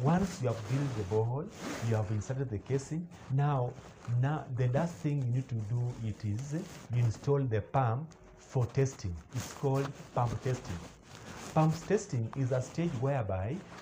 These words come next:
wa-, once you have drilled the borehole, you have found the, you, you have, you have extracted water or, or you have discovered water in the borehole, then you need to test pump. You pump. So that pumping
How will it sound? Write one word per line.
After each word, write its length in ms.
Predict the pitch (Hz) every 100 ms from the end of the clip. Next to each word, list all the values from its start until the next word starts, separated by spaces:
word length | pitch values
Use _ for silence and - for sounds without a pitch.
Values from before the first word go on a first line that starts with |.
| - 104
wa-, 180 | 143 180
once 380 | 123 151 196 -
you 60 | 123
have 140 | 107
drilled 200 | 107 147
the 80 | 110
borehole, 440 | 92 123 120 90 110 -
you 60 | 110
have 120 | 107
found 280 | 127 135 117
the, 60 | 104
you, 600 | 98 92 107 110 107 110
you 60 | 110
have, 120 | 104 - 117
you 80 | 110
have 160 | 104 -
extracted 420 | 113 - 139 135 104
water 320 | 120 110 98 -
or, 200 | 110 104 - 127
or 160 | 113 107 104 - -
you 160 | 120 110
have 240 | 107 98
discovered 480 | 110 - 147 147 113
water 320 | 101 131 147
in 80 | 101
the 80 | 92
borehole, 440 | 90 143 104 95 175 - - - 107
then 280 | 104 147 147
you 80 | 127 123
need 200 | 151 151
to 80 | 127
test 280 | 120 104 - - -
pump. 200 | 131 101 78 - - - 120
You 120 | 123 -
pump. 260 | 156 123 87 - - - - - - -
So 220 | 147 139 117
that 260 | 165 170
pumping 480 | - 165 165 113 104